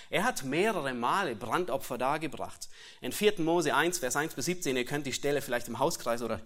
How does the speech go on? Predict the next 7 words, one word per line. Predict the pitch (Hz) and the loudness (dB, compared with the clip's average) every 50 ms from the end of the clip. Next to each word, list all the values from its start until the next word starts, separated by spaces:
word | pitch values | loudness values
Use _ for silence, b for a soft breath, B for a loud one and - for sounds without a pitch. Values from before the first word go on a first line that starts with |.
| - - - - - - - | -12 -18 -20 -20 -20 -12 -6
irgendwann | - 131 131 127 123 113 113 | -4 -4 -2 -2 0 0 2
nachlesen. | 120 127 139 151 - - 135 123 123 135 139 - B B B B B B | 4 4 4 4 4 0 -2 -2 -2 -4 -6 -8 B B B B B B
Es | 156 | 0
ist | 190 220 | 0 4
ein | 208 | 8
Abschnitt, | 160 175 208 - - 214 190 - | 10 10 10 8 6 2 2 4
der | 170 165 165 170 | 6 6 6 4